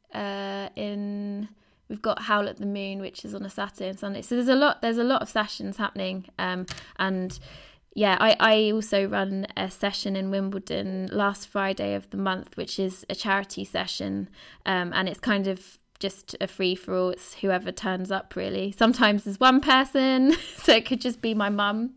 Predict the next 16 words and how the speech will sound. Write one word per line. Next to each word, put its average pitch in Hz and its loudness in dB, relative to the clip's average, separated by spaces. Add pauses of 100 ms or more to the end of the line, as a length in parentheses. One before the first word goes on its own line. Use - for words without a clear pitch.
(200)
<laughs> - -8
and 226 4
her 214 2
guitar, 208 -4 (400)
or 208 6
there 220 0
might 202 0
be 202 0 (140)
ten 202 -2
musicians. 202 -4 (320)
So 208 6
it's 208 4
quite, 330 4
it's - -18
quite 233 0
funny. 202 -2